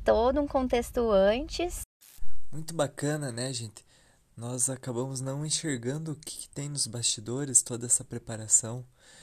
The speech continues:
Speaker 2: E eu fiquei mais curioso, quis saber o que que um profissional da educação física precisa ter pra atuar nessa área. E ela me respondeu da seguinte maneira.
Speaker 1: Bom, ao meu ver,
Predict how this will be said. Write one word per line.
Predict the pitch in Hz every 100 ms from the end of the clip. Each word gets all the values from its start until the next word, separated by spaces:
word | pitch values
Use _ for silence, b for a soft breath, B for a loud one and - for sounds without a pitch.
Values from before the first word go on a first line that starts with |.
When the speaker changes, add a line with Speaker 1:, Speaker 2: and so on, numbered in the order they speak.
| b b b
Speaker 2:
E | 170
eu | 190
fiquei | - 240
mais | 233 240 -
curioso, | 269 240 180 208 160
quis | - 131
saber | - 131 147
o |
que | 151 - -
que |
um | 269 262 233 220 190
profissional | 175 175 - 180 156 175
da | 175
educação | 151 156 147 147
física | - 165 - -
precisa | 139 135 151 151 170 170 b b b -
ter | 131
pra | 135 151
atuar | 151 143 139
nessa | 147 - 190
área. | 127 135 101 101 _ b b b b -
E | 104
ela | 117
me | 135
respondeu | 139 - 139 120 120
da | 131
seguinte | - 107 104 127
maneira. | 139 147 113 107 - - - - - - - - - - - - B B B B B -
Speaker 1:
Bom, | 190 214 226
ao | 202
meu | 202 208 220 208
ver, | 190 190 208 247